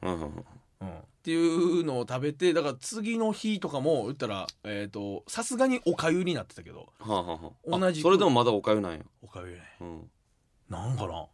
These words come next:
Speaker 2: その、一応体の安全のためにみたいな。
Speaker 1: うん。
Speaker 2: だから退院するまで、だから食に関してはもう、ほんまに全然ダメ。
Speaker 1: はあはあはあ。
Speaker 2: で、あと、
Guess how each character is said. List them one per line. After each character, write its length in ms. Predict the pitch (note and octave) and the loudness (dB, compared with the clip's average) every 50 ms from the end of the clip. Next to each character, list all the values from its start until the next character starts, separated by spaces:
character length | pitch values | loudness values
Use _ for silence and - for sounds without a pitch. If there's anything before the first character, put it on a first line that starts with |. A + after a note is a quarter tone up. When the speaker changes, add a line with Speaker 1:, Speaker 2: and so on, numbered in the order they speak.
| _ - | _ -14
Speaker 2:
そ 120 | - C3 | -10 -8
の、 100 | A#2 A2+ | -6 -6
一 280 | B2 - - - G3+ G#3+ | -6 -4 -4 -2 2 4
応 220 | G3+ G3 F#3+ F3+ | 6 6 6 4
体 360 | - F3+ F3+ E3+ E3+ D3+ D#3 | 4 2 2 4 4 2 0
の 140 | D3 C#3 C3+ | -2 -2 -2
安 120 | C3+ C#3 | -4 -4
全 80 | B2+ B2 | -4 -6
の 60 | A#2+ | -6
た 80 | B2 B2 | -6 -8
め 100 | G#2+ F#2+ | -8 -8
に 40 | E2 | -10
み 60 | E2+ | -10
た 80 | F2+ | -10
い 20 | F2+ | -8
な。 60 | A2 | -8
Speaker 1:
う 120 | G#2+ G#2 | -8 -10
ん。 60 | G2 G2+ | -10 -12
Speaker 2:
だ 60 | - | -14
か 240 | _ - - A#3+ A#3+ | _ -4 0 0 2
ら 20 | |
退 40 | A#3 | 2
院 160 | A#3 A3+ A3+ | 2 0 0
す 120 | G#3 - G#3+ | 0 0 0
る 60 | G#3 | 0
ま 80 | F#3+ C#3+ | 0 0
で、 80 | G2+ | -2
だ 60 | G#2 | -6
か 60 | G#2+ G2 | -8 -8
ら 40 | |
食 320 | - - G#2 F#2 - - G#3+ | -6 -4 -4 -4 -2 0 2
に 100 | G3+ F#3+ | 2 2
関 160 | - F3 D3+ | 0 -2 -4
し 60 | B2 | -4
て 60 | - | -8
は 60 | F2+ E2 | -12 -14
も 80 | - - | -16 -20
う、 40 | - _ _ _ - - - _ _ _ | -20 _ _ _ -20 -20 -20 _ _ _
ほ 260 | - - - - C#3+ | -16 -14 -8 -6 -6
ん 200 | C3+ C3+ C3+ C3 | -2 0 0 2
ま 60 | C3 | 2
に 80 | B2+ A#2+ | 0 0
全 160 | A2+ C#3+ C#3 | 0 0 2
然 100 | B2+ B2+ | 2 2
ダ 80 | A#2 G#2 | 0 0
メ。 140 | F2+ F2 - | -4 -8 -14
Speaker 1:
は 180 | - - - G#2 | -16 0 2 4
あ 60 | G2+ | 4
は 80 | F#2 | 4
あ 260 | E2+ E2+ E2+ D#2 D#2+ D#2+ | 2 0 -4 -4 -4 -8
は 40 | |
あ。 40 | - - - - _ _ _ _ _ _ _ _ _ - | -10 -12 -14 -20 _ _ _ _ _ _ _ _ _ -4
Speaker 2:
で、 100 | C#4 - | 0 0
あ 80 | - | 0
と、 340 | - - A#3 A3+ F3+ - - | 6 8 8 8 8 4 -4